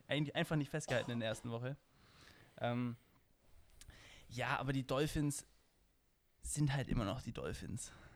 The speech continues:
Und die Bills sind die Bills. Mein Pick,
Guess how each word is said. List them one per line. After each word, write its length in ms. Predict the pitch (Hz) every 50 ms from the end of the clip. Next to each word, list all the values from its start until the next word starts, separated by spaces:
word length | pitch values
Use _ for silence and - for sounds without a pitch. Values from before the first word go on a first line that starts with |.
| - - - - - - -
Und 100 | - 110
die 80 | 120
Bills 520 | - - 127 131 131 127 - - - - - - - - - -
sind 140 | - - 123
die 60 | 123 -
Bills. 400 | - 65 64 - - - - - - - - - _ _ _ _ - - - - - - - _ - - - - - - - _ - _
Mein 220 | - 123 113 123 120
Pick, 280 | - 131 - - -